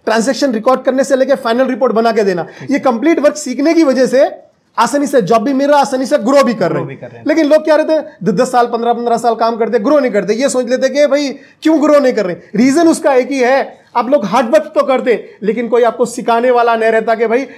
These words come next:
Speaker 1: complete work कैसे होता?" समझे?
Speaker 2: यस।
Speaker 1: असल problem ये लगता है मुझे।
Speaker 2: ये, ये लगता है।
Speaker 1: क्योंकि
Speaker 2: यही,
Speaker 1: आप भी
Speaker 2: यस, सर।
Speaker 1: तीन चार साल काम करे, आपकी
Speaker 2: यस,
Speaker 1: नज़र
Speaker 2: सर।
Speaker 1: में भी यही बात आई होंगी कि
Speaker 2: यस,
Speaker 1: भाई
Speaker 2: सर।
Speaker 1: कोई सिखाने वाला नहीं मिलता।
Speaker 2: यस, sir।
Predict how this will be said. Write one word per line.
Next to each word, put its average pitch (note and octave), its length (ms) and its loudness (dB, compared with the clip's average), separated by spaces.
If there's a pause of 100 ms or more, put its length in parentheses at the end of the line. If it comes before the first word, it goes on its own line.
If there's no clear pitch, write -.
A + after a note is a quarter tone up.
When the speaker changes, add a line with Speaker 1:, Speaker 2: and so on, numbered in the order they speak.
(180)
Speaker 1:
complete G#3+ 420 -2
work C#4 240 0
कैसे B3+ 200 0
होता?" A3 560 -2 (220)
समझे? G#3+ 260 -2
Speaker 2:
यस। - 60 -4
Speaker 1:
असल D4+ 240 0
problem C4+ 360 0
ये B3 120 2
लगता G3 240 -2
है E3+ 60 -2
मुझे। C#3+ 200 -4
Speaker 2:
ये, C#3+ 240 -12
ये C#3+ 80 -10
लगता C3 220 -14
है। B2 60 -12
Speaker 1:
क्योंकि C4 160 -2
Speaker 2:
यही, G#3+ 100 2
Speaker 1:
आप A3+ 100 2
भी E4 180 4
Speaker 2:
यस, D#4+ 60 -2
सर। C4+ 140 -14
Speaker 1:
तीन B3+ 220 0
चार C4+ 160 2
साल C#4+ 180 0
काम C4 240 0
करे, G#3 320 0
आपकी G#3+ 220 -2
Speaker 2:
यस, C4+ 60 0
Speaker 1:
नज़र C4 120 2
Speaker 2:
सर। C4+ 60 -2
Speaker 1:
में C4+ 140 -2
भी C#4 80 0
यही A#3+ 180 0
बात G#3 200 2
आई F#3 180 0
होंगी F3+ 200 -4
कि D#3 80 0
Speaker 2:
यस, C4 60 2
Speaker 1:
भाई D#4 80 0
Speaker 2:
सर। C3+ 260 -12
Speaker 1:
कोई E4 100 2
सिखाने D#4 340 2
वाला A3+ 220 2
नहीं D#3+ 160 -4
मिलता। D3+ 320 -10
Speaker 2:
यस, C#3 160 -18
sir। - 240 -18